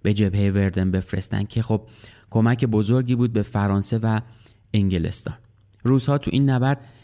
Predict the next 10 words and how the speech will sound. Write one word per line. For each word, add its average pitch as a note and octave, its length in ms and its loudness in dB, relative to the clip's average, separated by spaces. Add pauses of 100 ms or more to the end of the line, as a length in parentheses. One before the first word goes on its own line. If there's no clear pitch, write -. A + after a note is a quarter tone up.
(160)
یه B2+ 260 4
میلیون C3+ 400 2
نفر A#2+ 300 0
تلفات A#2 540 -2
دادن - 280 -4
که D3 100 -4
شامل A#2+ 500 0
کشته‌ها، A#2 600 -2
اسرا G#2+ 540 0
و A#2 160 2